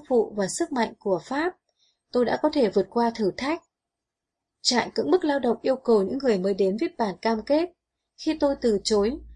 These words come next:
tôi bị buộc phải ngồi xổm trong bảy ngày liên tiếp. Trong thời gian đó, tôi không được tắm rửa hay thay quần áo. Bảy ngày tra tấn này làm chân tôi tê liệt và rung lên liên tục. Một thời gian,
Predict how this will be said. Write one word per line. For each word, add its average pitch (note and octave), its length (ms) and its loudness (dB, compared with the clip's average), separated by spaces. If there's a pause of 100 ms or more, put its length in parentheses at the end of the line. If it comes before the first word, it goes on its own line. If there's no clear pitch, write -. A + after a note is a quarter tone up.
(140)
tôi D#4+ 100 -2
bị C#4+ 180 0
buộc G#3 200 4
phải G#3 120 0
ngồi G3 200 2
xổm F#3+ 340 0
trong B3+ 200 -2
bảy G#3+ 140 0
ngày F3+ 240 -2
liên A3+ 240 0
tiếp. D#4 240 -2 (640)
Trong B3+ 240 -2
thời A#3 220 4
gian A3+ 280 2
đó, G#3 400 0 (240)
tôi D#4+ 100 0
không D#4+ 200 2
được B3+ 180 0
tắm G3+ 180 -2
rửa A#3 220 2
hay A#3 200 -2
thay C4 240 -4
quần G#3 240 0
áo. F#3+ 460 -2 (520)
Bảy G#3+ 200 2
ngày F#3+ 280 2
tra A#3+ 160 -2
tấn G3+ 240 -4
này A#3+ 180 -2
làm F#3+ 180 -4
chân A#3+ 220 -4
tôi A3+ 280 4
tê A3 100 4
liệt G#3 360 0
và G3 140 2
rung A#3 200 2
lên A#3 240 2
liên A3 180 0
tục. G#3+ 240 4 (720)
Một A3+ 180 8
thời A3 180 2
gian, C4 360 -4